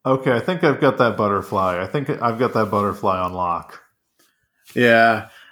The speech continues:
Speaker 2: What makes me a little sad is, uh, Animal Crossing,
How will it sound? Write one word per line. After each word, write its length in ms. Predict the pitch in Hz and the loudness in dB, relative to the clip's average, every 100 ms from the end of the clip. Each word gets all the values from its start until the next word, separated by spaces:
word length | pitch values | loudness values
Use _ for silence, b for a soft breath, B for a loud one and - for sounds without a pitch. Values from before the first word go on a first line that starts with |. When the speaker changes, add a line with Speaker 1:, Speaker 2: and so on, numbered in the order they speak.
| B - | B -8
Speaker 2:
What 340 | 175 247 247 | 0 0 0
makes 340 | 202 269 - 208 | -2 -2 0 0
me 100 | 208 | 2
a 80 | |
little 260 | 175 175 151 | 2 2 2
sad 460 | - - 143 131 123 | 0 0 2 2 0
is, 280 | 117 - - | -2 -6 -2
uh, 260 | 151 127 120 - | 0 2 0 0
Animal 380 | 220 262 196 190 | 0 0 0 -2
Crossing, 760 | - 139 131 - 135 123 110 | 0 0 0 0 0 -2 -6